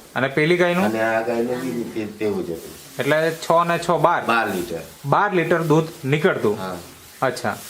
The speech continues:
Speaker 1: પછી આ ભેંસને જ્યારે તમે પાવડર ખવડાવ્યો,
Speaker 2: હા.
Speaker 1: તો આને તમે ક્યારથી જ ચાલુ કર્યું?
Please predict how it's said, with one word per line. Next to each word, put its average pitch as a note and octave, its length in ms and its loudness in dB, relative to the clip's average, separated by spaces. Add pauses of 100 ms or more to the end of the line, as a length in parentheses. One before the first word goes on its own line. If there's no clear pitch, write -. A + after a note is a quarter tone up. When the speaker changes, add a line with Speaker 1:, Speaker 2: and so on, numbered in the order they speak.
(380)
Speaker 1:
પછી C#3+ 240 2
આ - 20 2
ભેંસને D3 460 2
જ્યારે F#3 180 2
તમે F#3+ 180 2
પાવડર F3 300 4
ખવડાવ્યો, D#3+ 420 4
Speaker 2:
હા. G2+ 380 -6 (500)
Speaker 1:
તો - 60 0
આને E3 300 2
તમે G3+ 200 2
ક્યારથી F#3+ 300 2
જ - 80 -2
ચાલુ A#2 200 2
કર્યું? G#2 280 0